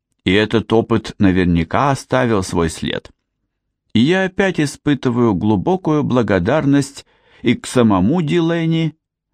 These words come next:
за его блестящее мастерство, и к той вдохновенной жажде, которая побуждала его писать книги. Это хорошая фантастика. И даже если, как полагали некоторые,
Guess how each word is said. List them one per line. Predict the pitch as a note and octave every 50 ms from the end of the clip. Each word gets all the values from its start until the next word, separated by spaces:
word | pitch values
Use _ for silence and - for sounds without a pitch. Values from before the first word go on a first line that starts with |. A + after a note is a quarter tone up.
| _
за | - F#2+ A2
его | A2+ G#2+ G#2+ A2 A2
блестящее | G#2 G#2+ G#2+ G#2+ - - - G#2 F#2+ G2 - - G2 F#2+ F#2
мастерство, | F2+ F2+ - - - F#2 E2 D#2+ - - _ - F2+ F2+ E2+ F2 - _ _ _ _ _ _ _ _ _ - - - - -
и | C#3
к | C3+ -
той | - - F3 F3 E3+ D3 - _
вдохновенной | - G#2+ G#2+ C3+ C3 - - C3 C3+ B2+ B2 D3 D#3 D3 C3+ B2 A#2 A#2 A2 G2 F2+
жажде, | E2+ F#2+ B2 D3 D3 C#3 G#2+ G2 E2+ D#2+ E2+ - - - _ _ _ _ _ _ _ _
которая | G2+ F#2 - B2 B2 A#2+ A2+ A2+ G#2+
побуждала | - G#2+ F#2+ F#2 F#2 F2+ E2 F2 A2 B2+ C3+ B2 A#2 G#2+
его | G2 F#2+ F#2+ G#2+ G#2
писать | - - F2 E2 - F2+ E2 D#2+ -
книги. | - - C#2 G#1+ G#1+ G1+ - - - - _ _ _ _ _ _ _ _ _ _ _ _ _ _ _ _
Это | - A2+ A2 - - A2+ G#2+
хорошая | - - F#2 E2+ E2+ G#2 C3+ C#3+ - - C#3 C3 B2+
фантастика. | - A#2+ G2+ F2+ D#2 - - - - - - - - - - - - - - _ _ _ _ _ _ _ _ _ _ _ - -
И | A#2+ C3+
даже | C#3+ F3+ G3+ F#3+ F3 F#3
если, | F3 F3 F3+ E3 D3+ - - C#3 C3 G2+
как | - - A#2 A2 -
полагали | - - A#2 A#2 A2+ G2+ A2+ A2 G#2+ G#2+ A2
некоторые, | A2 A2 G2 D#2 - - - - - A1+ G1+ G1+ A#1 A1 G#1 -